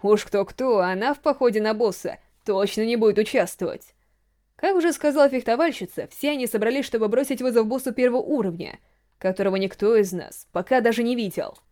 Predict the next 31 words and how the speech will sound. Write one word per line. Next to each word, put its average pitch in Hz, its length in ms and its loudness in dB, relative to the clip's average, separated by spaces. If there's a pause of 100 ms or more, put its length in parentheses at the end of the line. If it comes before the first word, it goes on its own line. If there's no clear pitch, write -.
(140)
Разумеется, 196 760 0
если 190 200 0
говорить 208 400 4
про 277 180 2
нынешний 226 380 0
Айнкрат. 226 540 -2 (440)
Риск 240 380 -2
растерять 254 420 4
все 247 140 -2
хитпоинты 220 640 0
и 196 40 2
умереть 214 380 2
выше, 220 460 -6 (100)
чем 220 220 -4
в 226 40 2
остальных 240 400 0
битвах 226 360 -2
первого 254 280 2
уровня. 190 600 -2 (500)
Иными 196 360 -2
словами, 202 440 0
все 202 140 -4
собравшиеся 233 640 0
здесь 214 280 -2
игроки 196 540 -2 (260)
уже 208 240 0
готовы 233 360 2
посмотреть 226 420 -2
в 247 40 -4
лицо 240 220 -4
смерти - 680 -6